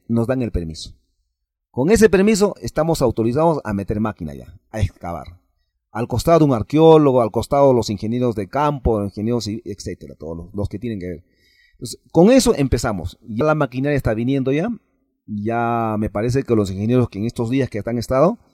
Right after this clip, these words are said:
han estado acordando con cada comunidad su lugar donde van a hacer su depósito, el, eh, coordinando con cada población las personas que quieren trabajar,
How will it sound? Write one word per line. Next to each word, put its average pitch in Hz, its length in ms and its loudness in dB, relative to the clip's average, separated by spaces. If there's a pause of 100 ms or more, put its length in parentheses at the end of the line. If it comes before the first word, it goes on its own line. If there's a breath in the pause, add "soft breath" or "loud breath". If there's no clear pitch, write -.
(420)
han 120 160 -4
estado 127 340 2
acordando 120 440 2
con 101 200 -2
cada 123 240 -2
comunidad 117 960 -2
su 120 160 0
lugar 120 280 2
donde 120 200 4
van 117 160 -2
a 113 40 -4
hacer 120 220 -4
su 104 160 -6
depósito, 123 960 2 (520)
el, 110 200 -2 (140)
eh, 104 160 -2
coordinando 120 500 2
con 107 200 0
cada 127 240 2
población 117 760 2
las 110 140 -2
personas 120 400 2
que 110 120 -8
quieren 120 240 -4
trabajar, 110 720 -2